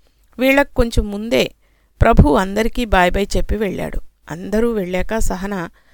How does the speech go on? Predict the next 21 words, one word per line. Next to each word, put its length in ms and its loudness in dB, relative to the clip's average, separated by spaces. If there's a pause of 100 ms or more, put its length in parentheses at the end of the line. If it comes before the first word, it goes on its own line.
(280)
తంబూరా 440 4
తీసి 680 -2
సంగీత 540 -2
సాధన 480 0 (140)
చేసుకుంటూ, 600 -2 (1120)
ఎవరో 600 4 (160)
తలుపు 240 8
తట్టితే 600 2 (100)
సెహనా 560 4
నాన్న 360 -2
అనుకుని 500 -2
తలుపు 320 0
తెరిచింది. 520 -2 (880)
ముఖ్యమైన 560 0
డాక్యుమెంట్స్ 720 4
మర్చిపోయానంటూ 920 6
ప్రభు 320 4
కంగారుగా 680 -2
తన 260 -6
రూమ్కి 360 -8
వెళ్ళాడు. 400 -6